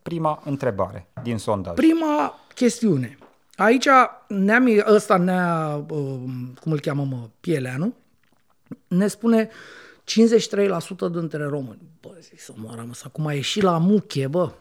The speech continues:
Speaker 2: Mai ales
Speaker 1: Consideră
Speaker 2: dacă
Speaker 1: că trebuie comasate.
Speaker 2: că trebuie comasate. Mai ales
Speaker 1: Ok.
Speaker 2: că dacă te uiți înapoi la,
Speaker 1: Probabilitate.
Speaker 2: uh, la proba-, la, uh, marja de eroare, așa, e trei virgulă unu. Deci,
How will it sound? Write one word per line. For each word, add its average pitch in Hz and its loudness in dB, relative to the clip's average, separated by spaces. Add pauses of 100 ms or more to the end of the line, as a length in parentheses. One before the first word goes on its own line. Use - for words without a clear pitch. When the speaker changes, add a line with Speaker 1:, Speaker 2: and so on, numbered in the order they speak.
(120)
Speaker 2:
Mai 165 -2
ales 185 4
Speaker 1:
Consideră 151 6
Speaker 2:
dacă 156 8
Speaker 1:
că 151 4
trebuie 151 2
comasate. 147 4
Speaker 2:
că - -4
trebuie 180 6
comasate. 180 -2
Mai 139 -4
ales 185 2
Speaker 1:
Ok. 190 -4
Speaker 2:
că 190 0
dacă 180 2
te 160 -2
uiți 180 0
înapoi 175 0
la, 151 -2 (800)
Speaker 1:
Probabilitate. 131 6
Speaker 2:
uh, 117 8
la 160 4
proba-, 160 2 (220)
la, 160 2
uh, 151 -4 (320)
marja 165 2
de 156 0
eroare, 160 -2
așa, 196 0
e 214 2
trei 233 4
virgulă 208 6
unu. 185 6 (1120)
Deci, 170 -6